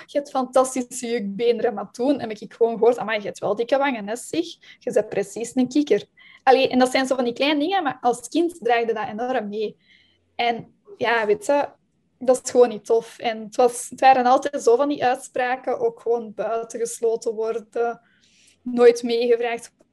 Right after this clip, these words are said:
worden op, ja, verjaardagsfeestjes, want ja, eh, uiteindelijk, goh, Esmee, die rare, die willen we er ook niet bij hebben. Dus ja, en hij heeft toch wel een serieuze impact gehad op mij als tiener ook.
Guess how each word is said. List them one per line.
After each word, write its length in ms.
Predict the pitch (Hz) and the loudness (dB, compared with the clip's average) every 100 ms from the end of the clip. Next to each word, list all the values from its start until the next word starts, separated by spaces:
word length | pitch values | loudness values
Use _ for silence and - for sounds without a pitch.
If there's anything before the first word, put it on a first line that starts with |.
| _ | _
worden 480 | 240 240 240 233 - _ | -2 0 -2 -4 -10 _
op, 240 | - 240 - _ _ _ _ _ _ _ _ | -12 -12 -16 _ _ _ _ _ _ _ _
ja, 500 | - 226 220 226 - _ | 0 2 2 -2 -8 _
verjaardagsfeestjes, 1000 | 254 240 233 240 240 - 233 247 247 - | 4 6 6 2 0 -4 -6 -6 -8 -8
want 220 | 214 208 | -10 -4
ja, 260 | 202 208 - _ _ _ _ | -2 -2 -6 _ _ _ _
eh, 200 | 254 247 | 0 2
uiteindelijk, 680 | 226 226 214 233 226 226 226 | 0 0 0 0 0 0 0
goh, 260 | - 226 - | -2 -2 0
Esmee, 420 | 226 226 240 247 | -2 -2 -4 -6
die 200 | 226 220 | -4 -4
rare, 460 | 202 226 233 233 | -4 -4 -4 -4
die 200 | 214 240 | -4 -2
willen 180 | 233 247 | 2 4
we 60 | 226 | 4
er 100 | 220 | 2
ook 160 | 233 | 0
niet 160 | 254 247 | -2 0
bij 240 | 233 240 | 2 0
hebben. 400 | 240 226 240 240 - _ _ _ _ _ _ _ _ _ _ _ _ _ - | -2 -4 -2 -4 -6 _ _ _ _ _ _ _ _ _ _ _ _ _ -10
Dus 380 | 233 220 - | -8 -8 -8
ja, 80 | - | -6
en 80 | 202 | -2
hij 80 | 226 | 0
heeft 120 | 247 | 0
toch 140 | 330 | -2
wel 140 | - 370 | 0 0
een 60 | |
serieuze 380 | 320 254 247 240 | -2 -2 0 0
impact 480 | 214 208 190 - - | -6 -8 -10 -10 -12
gehad 240 | 226 220 | -10 -8
op 100 | 202 | -10
mij 120 | - 233 | -6 -4
als 240 | - - | -4 -8
tiener 400 | 233 226 208 202 | -6 -6 -4 -4
ook. 220 | 208 202 | -4 -6